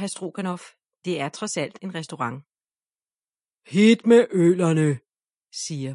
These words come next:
bøllerne. Hr. Stroganoff må i kælderen og hente øllerne til bøllerne. Det rimer, men han siger ikke noget om det. "Skål!"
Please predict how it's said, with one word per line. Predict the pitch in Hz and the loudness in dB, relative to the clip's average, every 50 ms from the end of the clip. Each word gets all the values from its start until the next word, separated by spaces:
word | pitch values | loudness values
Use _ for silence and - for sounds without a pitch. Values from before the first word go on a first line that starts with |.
| - - | -12 -8
bøllerne. | - 160 165 170 185 180 156 131 127 _ _ _ _ _ _ _ _ _ _ _ _ _ _ _ _ _ _ _ _ _ _ _ _ _ _ _ _ _ _ _ _ _ _ _ _ _ _ _ _ _ _ - | -6 -6 -4 -4 -6 -6 -8 -10 -12 _ _ _ _ _ _ _ _ _ _ _ _ _ _ _ _ _ _ _ _ _ _ _ _ _ _ _ _ _ _ _ _ _ _ _ _ _ _ _ _ _ _ 0
Hr. | 233 247 - | 0 0 0
Stroganoff | - - 277 302 311 349 349 320 302 285 269 - - - - - | -2 -2 0 0 2 2 2 2 2 0 0 -4 -8 -16 -8 -4
må | 240 254 | 0 0
i | 254 233 - - | 0 0 -2 -2
kælderen | 180 165 151 156 165 170 165 165 165 - - | 0 0 0 0 0 0 -2 -2 -4 -8 -8
og | 180 | -8
hente | 160 160 185 175 180 202 - - | -6 -4 -4 -4 -4 -6 -6 -4
øllerne | 180 170 - 175 180 180 185 175 - _ _ _ _ - - | -4 -4 -4 -6 -8 -10 -10 -12 -14 _ _ _ _ -8 -8
til | 247 233 - | -8 -6 -4
bøllerne. | - 147 123 131 139 139 147 151 139 _ _ _ _ _ _ _ _ _ _ - | -4 -4 -4 -4 -6 -8 -8 -12 -14 _ _ _ _ _ _ _ _ _ _ -10
Det | - 175 - 165 | -10 -8 -6 -6
rimer, | 147 131 123 139 156 160 - _ _ _ - | -8 -8 -8 -10 -10 -10 -12 _ _ _ -10
men | - 151 143 | -10 -8 -8
han | 139 - | -8 -8
siger | - - - 160 165 143 | -10 -8 -6 -6 -6 -6
ikke | 131 131 135 | -6 -8 -8
noget | 139 139 135 127 - | -8 -8 -8 -10 -10
om | - | -12
det. | - - 156 - _ _ _ _ _ _ _ _ _ _ _ _ _ _ _ _ _ _ _ _ _ _ _ _ _ _ _ _ _ _ _ _ _ _ _ - - - | -16 -18 -20 -20 _ _ _ _ _ _ _ _ _ _ _ _ _ _ _ _ _ _ _ _ _ _ _ _ _ _ _ _ _ _ _ _ _ _ _ -16 -12 -12
"Skål!" | - - - 311 311 311 302 311 311 302 285 262 | -8 0 6 8 8 10 10 10 10 10 10 8